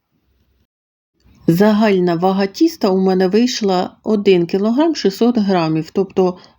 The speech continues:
кожен шматочок я відважую по чотириста грамів.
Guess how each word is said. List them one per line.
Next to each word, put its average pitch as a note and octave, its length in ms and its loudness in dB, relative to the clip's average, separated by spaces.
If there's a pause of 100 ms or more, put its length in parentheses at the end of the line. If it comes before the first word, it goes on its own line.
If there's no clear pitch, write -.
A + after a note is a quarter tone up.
(100)
кожен F3 360 4
шматочок A#3+ 680 -4
я E3+ 160 0
відважую F3+ 680 0
по G#3 280 0
чотириста F#3+ 680 -2
грамів. D3+ 640 -4